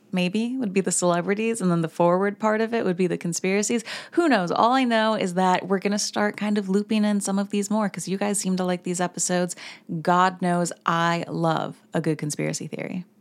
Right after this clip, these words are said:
So, as always, there are going to be timestamps in the show notes of this and over on Instagram because I pitched Jenny on this idea. I was like, "I want you to come on and I want us to do conspiracy theories on the ocean."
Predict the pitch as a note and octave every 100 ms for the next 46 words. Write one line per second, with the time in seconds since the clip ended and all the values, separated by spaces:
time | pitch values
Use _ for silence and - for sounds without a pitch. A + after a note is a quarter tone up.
0 | _ - C#4 C4 F#3+ - A3+ D4 B3+ G3+
1 | A3 G3 D#3 D#3+ F#3 F#3+ G3 F#3 G3 F#3+
2 | F#3 F#3 F3 D#3 F3+ G3 F#3 F#3+ F#3 F3+
3 | - E3+ D#3+ F#3+ G3 F#3+ F#3+ - F3 F3+
4 | F3+ - F3+ F3+ F3 F3 F3 E3+ E3 F3
5 | - - F3+ F3 E3+ D#3+ E3+ E3+ E3+ E3
6 | - - - - F#3 G3+ A3 G#3 - _
7 | _ - G#3+ - - - F#3 F3+ F3+ F3
8 | E3+ E3+ E3+ E3 E3 D#3+ - E3 E3 E3
9 | D#3+ D#3+ F3 A3 A3+ F#3+ F3+ E3 D#3+ E3
10 | F3 D#3+ D#3+ E3+ G#3 F#3+ - F3 E3+ E3
11 | D#3+ - - - F3 B3+ C#4+ C4+ F#3+ F3+
12 | F3 F3 E3+ E3+ E3+ D#3+ - E3+ F3 -
13 | - -